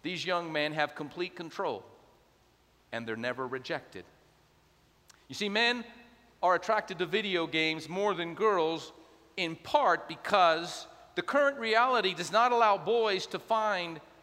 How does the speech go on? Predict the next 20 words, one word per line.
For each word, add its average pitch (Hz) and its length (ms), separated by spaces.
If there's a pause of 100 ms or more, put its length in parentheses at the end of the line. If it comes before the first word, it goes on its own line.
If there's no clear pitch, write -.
(120)
expression. 190 800
They 185 120
have 208 160
fewer 285 400
and 226 140
fewer 240 380
opportunities 208 720
in 170 100
our 170 120
society 165 640
to 156 60
find 165 260
expression. - 480 (1160)
They 208 140
go 247 180
to 226 80
schools 240 520
and 196 140
they're 196 80
told, 196 440